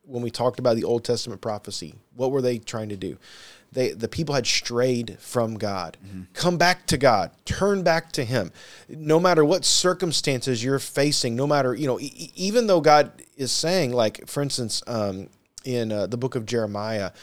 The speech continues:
Speaker 1: where God is saying, "You're going to face a seventy-year
Speaker 2: Mm-hmm.
Speaker 1: exile in Babylon. This is part of the punishment. This is part of what, what I'm
Speaker 2: Mm-hmm.
Speaker 1: going to do to teach you to remain faithful to me. You're going to be exiled."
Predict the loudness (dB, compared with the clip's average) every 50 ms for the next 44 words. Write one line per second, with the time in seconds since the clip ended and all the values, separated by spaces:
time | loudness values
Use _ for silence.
0 | -20 -20 -16 _ -2 -2 0 2 2 2 2 2 0 0 -2 -4 -4 -4 -4 -4
1 | -2 -2 -2 0 -2 -2 0 0 0 0 0 -2 -4 -2 0 0 0 0 0 -4
2 | -4 -4 -4 -2 -2 -2 0 0 -2 -4 -6 -10 _ -12 -10 -6 -4 -2 -2 0
3 | 2 2 2 2 2 0 -2 -2 -4 -4 -4 -4 -6 -6 -8 -10 -12 -10 -8 -6
4 | -4 -4 -4 -6 -8 -10 _ _ _ _ -4 -2 -2 -2 -2 -4 -6 -8 -6 -6
5 | -6 -6 -6 -8 -8 -10 -10 -10 -8 -10 -10 -12 -8 -4 -2 0 0 0 0 2
6 | 2 2 2 0 -2 -4 -2 -2 0 0 -2 -2 -2 -2 -2 -4 -4 -8 -8 -10
7 | -8 -4 -2 -2 0 0 -2 -2 -6 -10 -18 -20 -20 -12 -8 -8 -8 -6 -6 -8
8 | -8 -6 -4 -4 -4 -2 -2 -2 0 0 0 0 0 0 -2 -6 -10 _ _ _
9 | _ _ _ _ _ -8 -6 -4 -2 -2 0 0 -2 -4 -6 -6 -6 -4 -2 -2
10 | -4 -4 -2 0 0 0 0 -2 -6 -10 -8 -8 -8 -6 -4 -4 -4 -4 -2 0
11 | 0 0 0 0 0 0 0 -2 -2 -2 -4 -2 -2 -4 -6 -10